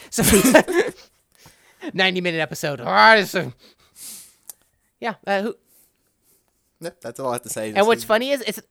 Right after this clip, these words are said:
Speaker 1: it's, it, it's like for the first, first three episodes, main topics.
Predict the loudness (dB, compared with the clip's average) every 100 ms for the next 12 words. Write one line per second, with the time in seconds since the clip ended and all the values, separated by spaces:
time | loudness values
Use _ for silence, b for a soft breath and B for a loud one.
0 | _ b -10 -10 -10 _ _ -6 -4 -2
1 | -2 -4 -4 -6 -4 -4 -4 -6 _ _
2 | -8 -6 -4 -4 -4 -8 -6 -8 -6 -6
3 | -4 -6 -8